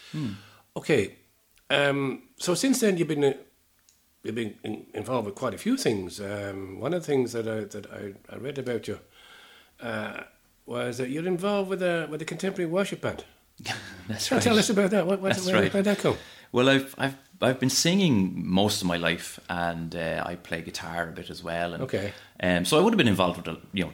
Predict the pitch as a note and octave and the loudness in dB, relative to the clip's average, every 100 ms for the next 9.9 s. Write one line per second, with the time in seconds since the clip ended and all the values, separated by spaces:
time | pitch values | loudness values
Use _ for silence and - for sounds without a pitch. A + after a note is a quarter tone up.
0 | - - F#2 - F#2 E2+ E2+ F2+ E2+ E2 | -10 -2 -2 2 2 2 -2 -4 -4 -2
1 | E2+ - - A2+ A#2+ G2+ E2+ E2 - - | -4 -6 -8 -6 -2 -2 -2 -4 -6 -10
2 | E2+ F2 F2+ F2 F2 - - - - A2+ | -8 -4 -4 -4 -6 -12 -20 -10 -6 0
3 | D3 D3+ - C#3 C3+ C3+ B2+ F3+ F#3 F3+ | 2 4 6 6 6 4 2 2 4 4
4 | - A2 F2 - _ - - G2+ F#2+ F#2 | 4 2 2 -4 _ -10 -2 0 0 0
5 | F#2 F#2+ G#2+ G#2 F#2+ - - G2+ F#2+ - | -2 2 4 4 2 -4 -6 -6 -4 -2
6 | F2+ - - G2+ G2 F#2 - F2 F#2 F2 | -2 -4 -4 2 2 2 0 0 2 0
7 | D#2+ - F2 F2 F2 F2+ - - E2 - | -4 -8 -6 -6 -6 -6 -6 -10 -12 -12
8 | F2 E2 E2 E2+ F#2 F#2+ G2+ G2+ F2 E2 | -12 -10 -12 -8 -2 -2 -2 -4 -10 -6
9 | F2 - D#2 - G#2+ A2 - F2+ - | -8 -8 -12 -8 -6 -6 -8 -12 -14